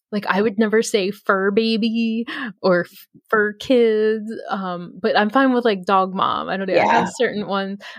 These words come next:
Speaker 1: that, like, I've never been, like, super cutesy with stuff. So, yeah,
Speaker 2: Yeah.
Speaker 1: there's, like, certain things that, like, I would just never say, but
Speaker 2: And I never say it in public.
Speaker 1: Right,
Speaker 2: Like,
Speaker 1: right,
Speaker 2: when,
Speaker 1: right,
Speaker 2: when I'm
Speaker 1: yeah.
Speaker 2: talking about my dogs, I mean, it's not that I wouldn't, it's just that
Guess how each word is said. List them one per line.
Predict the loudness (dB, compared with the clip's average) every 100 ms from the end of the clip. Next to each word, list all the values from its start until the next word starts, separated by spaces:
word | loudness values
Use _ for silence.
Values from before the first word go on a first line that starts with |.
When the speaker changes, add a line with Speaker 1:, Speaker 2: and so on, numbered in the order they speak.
| -8 -2
Speaker 1:
that, | -2 0
like, | 0 0 -2 _ 0
I've | 2 2
never | 2 2
been, | 0 -2 -2
like, | -4 -6 -12 _ _ -12
super | -8 -6 -6
cutesy | -2 -2 -2 -2 0 2
with | -2 -6
stuff. | -4 -2 0 -2
So, | 0
yeah, | 0
Speaker 2:
Yeah. | 2
Speaker 1:
there's, | 2 2
like, | 0
certain | 0 0 0
things | -4 -4
that, | -4
like, | -6 -4
I | -4
would | -6
just | -10 -12
never | -8 -8
say, | -8 -8 -8 -10 -12
but | -10 -10 -12 -4
Speaker 2:
And | 0
I | 0
never | 0 -2 -2
say | -2 0 2
it | 2
in | -2 -6
public. | 0 0 0 -4 -10 -12 -16 _ -20 -2
Speaker 1:
Right, | 2 4 2
Speaker 2:
Like, | 0
Speaker 1:
right, | 0
Speaker 2:
when, |
Speaker 1:
right, | 2 4
Speaker 2:
when | 4
I'm | 2
Speaker 1:
yeah. | 4
Speaker 2:
talking | 2 2 0
about | 0 0
my | -2 -6
dogs, | -8 -8 -4 -6 -6 -2
I |
mean, | 0 0
it's | 0
not | 0 0
that | 2
I | 2 2 -2 0
wouldn't, | 2 4 2 2
it's | 0
just | 0 0
that | 0 0